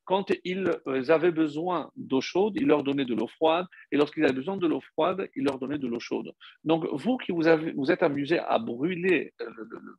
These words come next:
mon, mon, mon peuple, eh ben, vous allez être sanctionnés par le feu, et c'est pour ça qu'il fallait le prendre de feu, c'est comme ça que c'est marqué. Donc, pourquoi maintenant il fallait quatre poignées ? Et une très belle explication donc de,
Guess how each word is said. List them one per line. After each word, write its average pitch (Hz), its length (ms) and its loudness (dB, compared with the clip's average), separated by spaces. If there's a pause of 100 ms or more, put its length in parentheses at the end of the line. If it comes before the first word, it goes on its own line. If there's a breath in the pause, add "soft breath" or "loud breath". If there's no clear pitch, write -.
mon, - 180 -16
mon, 110 380 -4
mon 117 120 -4
peuple, 196 380 6 (300 loud breath)
eh 151 80 8
ben, 156 180 6
vous 151 220 4
allez 175 140 6
être - 160 -4
sanctionnés 151 600 -4 (160)
par 151 220 4
le 131 100 4
feu, 139 340 -2 (220 soft breath)
et 127 80 -8
c'est 160 140 0
pour 151 160 -8
ça 202 100 0
qu'il 156 160 -10
fallait 143 320 2
le 127 220 -2
prendre 123 400 -6
de 131 100 -4
feu, - 160 -2
c'est 156 140 -2
comme 131 160 -2
ça 156 260 4 (260 loud breath)
que 139 200 4
c'est - 160 2
marqué. - 400 -2 (380 loud breath)
Donc, 190 280 6 (920)
pourquoi 226 320 4
maintenant 214 300 2
il 190 100 2
fallait 180 500 4 (340 soft breath)
quatre - 420 2
poignées ? 131 460 -4 (520)
Et 208 360 4
une 135 140 -6
très 180 220 -2
belle 123 160 2
explication 170 720 -4
donc 127 300 -4
de, 117 260 2